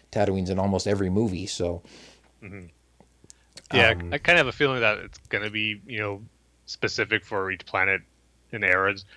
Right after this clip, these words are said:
Speaker 2: I thought I remember during the E A Live play video, they were saying how if you were playing on Kamino, you would just be the Phase two or the Phase one clone trooper armor, and then obviously on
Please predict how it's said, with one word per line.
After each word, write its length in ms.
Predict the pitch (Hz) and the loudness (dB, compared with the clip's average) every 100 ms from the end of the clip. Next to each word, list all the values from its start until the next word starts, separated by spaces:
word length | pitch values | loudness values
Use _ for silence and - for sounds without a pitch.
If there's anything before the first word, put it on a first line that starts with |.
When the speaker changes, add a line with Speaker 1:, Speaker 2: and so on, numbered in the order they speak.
| - - - | -20 -4 0
Speaker 2:
I 100 | 110 - _ _ _ _ _ _ | 0 0 _ _ _ _ _ _
thought 220 | - 214 | 0 2
I 40 | 180 | 2
remember 500 | 156 143 139 135 127 117 | -2 -2 -2 0 0 0
during 240 | 131 120 | -2 -2
the 340 | 113 107 101 98 - _ _ | 0 2 2 0 -10 _ _
E 120 | 117 107 | 4 6
A 60 | 98 | 6
Live 320 | 101 101 101 | 4 4 2
play 140 | 110 | -4
video, 200 | 101 101 | -4 -4
they 100 | 95 98 | -4 -4
were 80 | 90 | -4
saying 300 | 113 104 92 | 0 0 0
how 400 | 95 92 95 - - - - | 0 2 0 -6 -16 -18 -10
if 160 | - 127 | -6 -2
you 80 | |
were 200 | 110 104 98 - - - _ _ | 0 0 -4 -14 -20 -20 _ _
playing 360 | - 123 117 117 | 0 4 4 4
on 180 | 101 | 0
Kamino, 520 | - 98 101 107 107 95 | -2 -4 0 2 2 0
you 120 | 95 | -2
would 200 | 92 87 - | -2 -4 -6
just 240 | - 110 - | 2 2 4
be 200 | 104 98 | 2 2
the 120 | 92 | 0
Phase 320 | - 98 92 | 2 2 2
two 420 | - - 107 113 110 _ | -4 -2 -2 -2 -8 _
or 100 | 117 | 0
the 80 | 92 | 4
Phase 220 | 117 92 | 2 2
one 340 | 90 95 98 98 - - _ - | -2 -4 -4 -12 -20 -20 _ -2
clone 200 | 123 110 | 0 0
trooper 280 | 120 110 110 | 0 2 4
armor, 340 | 104 107 107 | 2 2 0
and 160 | 95 95 | -2 -4
then 320 | 90 87 90 _ - | -6 -10 -18 _ -4
obviously 380 | 98 90 - 95 | -4 -4 -4 -2
on 280 | 90 87 | -2 -4